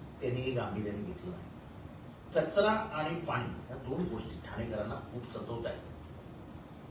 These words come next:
गांभीर्याने घेतलं का आपण? आम्ही मुख्यमंत्र्यांना अनेक वेळा विनंती केली की तुम्ही मुख्यमंत्री आहात, पाणी द्या ठाण्याला. मुख्यमंत्र्यांचं असं चुटकीवर काम. तुम्हाला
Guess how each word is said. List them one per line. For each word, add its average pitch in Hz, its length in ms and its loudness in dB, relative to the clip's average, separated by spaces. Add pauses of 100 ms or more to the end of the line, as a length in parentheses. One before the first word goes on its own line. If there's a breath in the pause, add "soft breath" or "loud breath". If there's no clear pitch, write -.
(1300)
गांभीर्याने 143 400 6
घेतलं 135 220 4
का 156 80 8
आपण? 151 420 4 (1700)
आम्ही 120 140 4
मुख्यमंत्र्यांना 135 600 2
अनेक 156 260 4
वेळा 160 140 12
विनंती 139 360 6
केली 117 200 2
की 117 80 -2
तुम्ही - 280 0
मुख्यमंत्री 104 560 0
आहात, 92 260 0 (580)
पाणी 185 360 12
द्या - 100 10
ठाण्याला. - 480 -2 (280)
मुख्यमंत्र्यांचं 185 640 2
असं 180 160 6
चुटकीवर 180 500 8
काम. - 280 2 (1700)
तुम्हाला 147 480 0